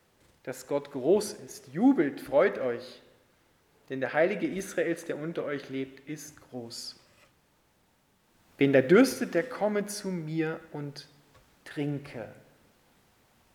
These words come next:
Und dann steht da etwas ganz Wunderbares. Du musst also nicht immer wieder zur Quelle gehen in dem Sinne, sondern die Quelle will in dir sein.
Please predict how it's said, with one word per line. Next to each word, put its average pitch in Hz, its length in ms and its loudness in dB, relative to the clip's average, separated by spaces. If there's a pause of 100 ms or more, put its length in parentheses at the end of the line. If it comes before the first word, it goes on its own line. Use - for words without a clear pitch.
(1080)
Und 135 100 -2
dann 160 180 8
steht 226 240 2
da 202 60 8
etwas 180 260 4
ganz 151 240 0
Wunderbares. 175 680 4
Du 175 60 -2
musst 175 280 0
also 156 200 -4
nicht 165 220 -2
immer 160 280 0
wieder 185 380 2 (880)
zur - 180 6
Quelle 147 420 6
gehen 156 380 0
in 220 120 2
dem 156 220 0
Sinne, 240 380 0 (140)
sondern 151 300 -2
die 151 120 -6
Quelle 180 540 2
will 160 260 4
in 160 200 -6
dir 220 320 4
sein. 110 420 -2